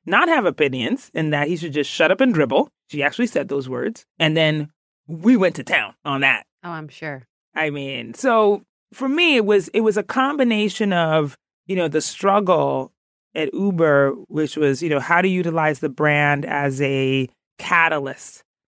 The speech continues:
Speaker 1: for current conversation, right? Because literally the vehicle, pun intended, is to take people from one place to another, which is a journey, and to connect one person to another, right? Like, there's no other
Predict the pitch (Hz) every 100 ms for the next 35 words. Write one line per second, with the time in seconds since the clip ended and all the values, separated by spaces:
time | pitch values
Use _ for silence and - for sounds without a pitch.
0 | _ _ _ - 156 151 143 139 135 -
1 | - - 175 156 139 - 160 147 139 -
2 | 147 135 - - - _ - 143 156 -
3 | 147 - 147 131 160 202 190 160 143 135
4 | 127 131 151 139 139 139 139 _ _ -
5 | 139 220 196 160 151 131 190 - 175 151
6 | 139 160 160 131 139 208 _ _ _ _
7 | - 160 147 - - 151 - 175 151 -
8 | - _ _ - 185 170 151 - 143 156
9 | 180 175 156 - 135 156 208 285 294 _
10 | - 160 151 139 127 160 165 240 294 _
11 | 170 165 - 156 - 156 156 151 - -
12 | _ - 175 151 165 151 143 131 - 147
13 | 131 117 - - _ _ _ 233 311 415
14 | 339 170 160 208 165 202 254 - 226 220
15 | 214 208